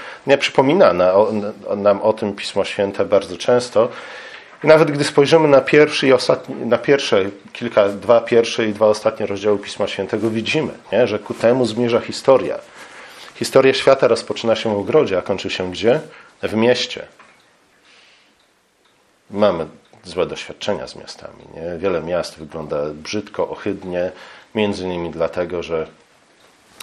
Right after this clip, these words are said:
że ludzie, którzy odrzucili Boga, wymyślili nam taką, a nie inną archi-, architekturę. Zgadza się? Ale Nowa Jerozolima, która je-, która jest opisana w Piśmie Świętym, jest naprawdę pięknym miastem, nie?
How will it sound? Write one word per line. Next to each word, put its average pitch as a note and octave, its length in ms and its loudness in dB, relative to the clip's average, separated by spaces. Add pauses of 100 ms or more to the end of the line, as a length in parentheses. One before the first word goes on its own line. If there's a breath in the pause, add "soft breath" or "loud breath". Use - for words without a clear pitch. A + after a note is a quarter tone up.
(600 loud breath)
że D#3+ 120 6
ludzie, A#3 280 6
którzy B2 320 2
odrzucili A#2 540 2
Boga, A#2 420 6
wymyślili A2 540 0
nam E2+ 200 -4
taką, G#2 360 2
a G2+ 40 4
nie G2 140 -2
inną F#2+ 240 -2
archi-, F#2+ 360 -6
architekturę. G2+ 680 -2 (180)
Zgadza E2+ 320 -4
się? G#2+ 320 -2 (180)
Ale D#3+ 220 6
Nowa E3 200 6
Jerozolima, D3 540 4
która - 220 0
je-, A2+ 360 4
która A#2 260 2
jest A2+ 180 2
opisana B2+ 460 2
w - 100 -4
Piśmie - 300 -6
Świętym, A2+ 420 -2
jest A#2 240 0
naprawdę G#2+ 480 0
pięknym G2+ 400 -6
miastem, G#2+ 400 -2 (380)
nie? A2+ 140 -2